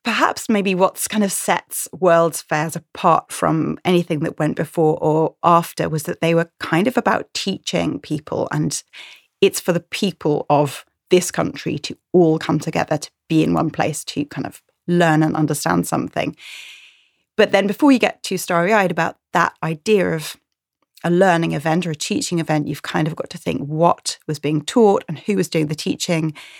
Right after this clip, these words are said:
who was designated as being, like, the ones that needed to learn and what were they being taught. Part of it was about setting up your city as better than other cities, or your s-,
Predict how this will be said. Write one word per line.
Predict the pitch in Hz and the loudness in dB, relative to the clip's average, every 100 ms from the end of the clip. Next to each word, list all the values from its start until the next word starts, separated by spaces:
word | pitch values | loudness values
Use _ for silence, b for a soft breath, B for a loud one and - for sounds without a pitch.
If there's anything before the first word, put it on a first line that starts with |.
| B B | B B
who | - 214 | 4 6
was | 202 | 6
designated | - 170 160 170 175 170 170 240 247 _ - | 4 2 4 4 2 2 2 2 0 _ -4
as | 160 | -4
being, | - 160 160 | 0 2 2
like, | 151 151 - _ _ _ | 0 -2 -10 _ _ _
the | 147 165 | -2 -2
ones | 143 156 170 143 | 2 4 4 2
that | - | 0
needed | 151 156 | 0 0
to | - 170 | -4 -2
learn | 156 156 180 220 | 0 2 2 0
and | - 147 | -2 -2
what | 156 - | -2 -2
were | 170 | -4
they | 151 | -4
being | 151 147 170 | -2 -2 -2
taught. | - 156 - - B B B B _ - | -4 -6 -6 -10 B B B B _ 0
Part | 160 180 | 2 2
of | 175 | 0
it | 175 | -2
was | 165 160 | -2 -4
about | - 156 - | -2 -2 -2
setting | - - 170 - 175 | -6 0 0 2 2
up | 165 - | 2 0
your | 143 156 160 | -2 2 2
city | 160 160 156 180 240 285 - | 2 -2 0 2 4 2 2
as | 170 160 147 - | 2 2 0 -4
better | 165 170 | -4 0
than | 165 | 0
other | - 165 | 0 -2
cities, | 175 - 330 254 | -4 -2 0 2
or | |
your | 165 160 | 2 2
s-, | 165 | 0